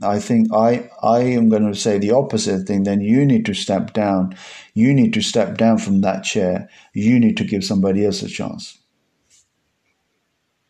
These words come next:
Okay. Okay, I think this is it. It's been really interesting. Um, I see that the time is upon us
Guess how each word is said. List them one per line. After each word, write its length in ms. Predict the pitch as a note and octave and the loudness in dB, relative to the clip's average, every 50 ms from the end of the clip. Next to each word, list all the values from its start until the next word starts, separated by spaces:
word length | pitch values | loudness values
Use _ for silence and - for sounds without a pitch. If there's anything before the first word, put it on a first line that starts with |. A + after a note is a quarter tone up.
| _ _ _ _ _ _ - - - - - - - - - - - - - _ - | _ _ _ _ _ _ -14 -14 -14 -18 -20 -20 -20 -20 -20 -20 -20 -20 -12 _ -2
Okay. 500 | A#2+ A#2+ A#2 - D3 D#3 F3 E3 E3+ - - - - - - | -2 0 2 2 2 2 2 0 -2 -8 -14 -20 -12 -2 0
Okay, 340 | D#3 E3+ E3 - A3 G#3 F#3 | 2 2 2 4 4 6 6
I 180 | E3+ F3 F3+ | 6 6 4
think 320 | F3+ - A3+ A3+ A3 A3 A3 - - | 2 2 2 2 2 2 0 -2 -4
this 360 | D#3 C3 A#2 D#3+ F#3+ F#3 - G3+ | -4 -2 0 2 2 2 2 2
is 140 | F#3+ F3 | 2 4
it. 160 | G3 G#3 G3 D#3+ | 4 4 4 4
It's 160 | D3 C#3+ B2+ | 2 0 0
been 180 | C#3+ D#3 D3 | 0 2 2
really 260 | C#3 E3 F3 F3+ F3+ F3+ | 4 4 6 6 4 4
interesting. 680 | F3 D#3+ - - F3 F3 - - - F#3+ F3+ F3 E3+ | 2 2 2 2 2 2 2 2 2 2 2 2 2
Um, 680 | - C#3 C3+ C3+ C3+ C#3 C#3 C#3+ C#3+ C#3+ C3+ B2 - - - - - - - - - | 2 4 4 6 6 6 6 4 4 2 0 0 -4 -8 -12 -12 -10 -12 -12 -10 -4
I 220 | - A#2+ B2 B2 A#2+ | -2 0 2 2 2
see 320 | B2 - - D3+ C#3+ C3+ | 0 0 2 2 2 4
that 260 | A#2 B2+ B2 A2 A2+ | 4 2 2 2 2
the 180 | A2+ A2 G#2 - | 0 0 0 0
time 480 | - - - B2 A#2+ B2 C3 C3 B2+ B2 | -2 -4 -2 0 0 2 4 4 4 4
is 120 | A#2 G#2+ | 4 4
upon 360 | A2+ A2 A2+ - - A#2 A2+ A2+ | 2 0 0 -2 0 2 2 2
us 260 | A2 A2 - - | 2 2 0 -4